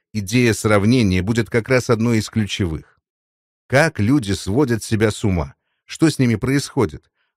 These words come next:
Правда ли, что ночью мы продолжаем разрушать себя дневными деструктивными мыслями?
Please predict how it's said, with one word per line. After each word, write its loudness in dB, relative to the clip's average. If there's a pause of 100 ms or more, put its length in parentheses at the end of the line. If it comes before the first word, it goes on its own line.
Правда 2
ли, 0
что 0
ночью 2
мы 0
продолжаем 2
разрушать -2
себя 2
дневными 0
деструктивными -2
мыслями? -2